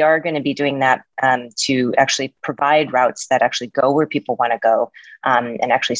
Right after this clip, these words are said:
serve people a lot better and, and faster as well. Um, so that's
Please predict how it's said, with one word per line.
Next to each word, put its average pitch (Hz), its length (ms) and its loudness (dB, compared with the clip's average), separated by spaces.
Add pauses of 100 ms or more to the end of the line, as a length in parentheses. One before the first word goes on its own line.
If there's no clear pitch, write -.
serve 151 220 2
people 127 180 -4
a 120 80 2
lot - 160 -2
better 123 200 2 (160)
and, 120 260 -6
and 123 120 -6 (120)
faster 131 420 0
as 117 120 -2 (100)
well. 117 180 4 (480)
Um, 123 260 2
so 147 140 0 (220)
that's - 220 2